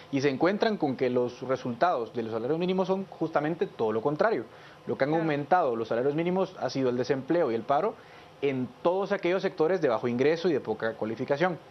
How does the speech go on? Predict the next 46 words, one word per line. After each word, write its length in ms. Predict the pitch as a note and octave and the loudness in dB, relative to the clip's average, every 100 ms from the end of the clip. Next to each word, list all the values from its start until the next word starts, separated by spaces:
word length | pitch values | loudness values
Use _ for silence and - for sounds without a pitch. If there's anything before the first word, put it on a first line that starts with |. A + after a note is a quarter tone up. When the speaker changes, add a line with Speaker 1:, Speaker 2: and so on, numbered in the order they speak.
| - - - - - | -20 -20 -20 -20 -6
Speaker 1:
Eh, 300 | A2 G#2 G#2+ G2+ D2+ - - | -2 0 -2 -6 -10 -18 -6
porque 240 | C#3+ C3+ C#3+ | -4 0 0
lo 120 | D#3+ | 0
que 100 | D3 | -2
sucede 240 | D3 G3+ | 0 0
con 120 | G#3+ | 2
el 40 | E3 | 2
salario 220 | E3 G3 | 2 0
mínimo 280 | G3+ G3 F3+ | 0 2 2
es 220 | G3 - - - - | 0 -4 -16 -16 -2
la 160 | C#3 B2 | 0 0
gente 420 | E3 G3 F3+ D#3 | 0 0 -2 0
que 120 | A#2+ | 0
gana 260 | C#3 G3+ G#3+ | 2 2 0
mucho 340 | B2+ - G#3 - - - - | 0 -2 -4 -8 -20 -20 -10
nunca 520 | B2+ D3+ A3 G#3 C3+ | -4 0 0 2 0
se 100 | - | 0
entera 380 | A2 G#2+ C3+ C#3 | -2 0 0 0
cuál 160 | C#3 C3 | 0 0
es 60 | |
el 60 | B2 | 0
salario 260 | A#2+ B2+ | 0 0
mínimo. 340 | E3+ D4 A3+ G#2+ - - | 2 0 -2 -6 -12 -14
Si 100 | - | -10
usted 240 | B2 D3 D#3 | -2 2 2
gana 220 | F#3 F3 | 2 2
diez 180 | C#3 C3+ | 0 0
mil 140 | E3+ | 0
quetzales 320 | E3+ E3 D#3+ | 2 2 0
en 100 | D#3+ | 0
casa, 240 | D#3 D#3+ F3 | 2 2 2
ni 140 | D3 | 0
siquiera 280 | A#2 D#3 E3 | 0 0 2
se 120 | C#3 | 2
va 60 | D3 | 2
a 20 | |
enterar, 460 | D3 C3+ D3+ C#3+ - | 2 2 2 0 -6
a 60 | |
lo, 140 | A#2+ G2 | -8 -4
a 80 | A#2+ | -2
no 80 | C#3 | 0
ser 100 | D3+ | 0
que 60 | |
usted 160 | C#3+ - | 0 0
pague 200 | C#3 C3+ | 0 0
planilla. 360 | A#2 C3 D#3+ | 0 0 -2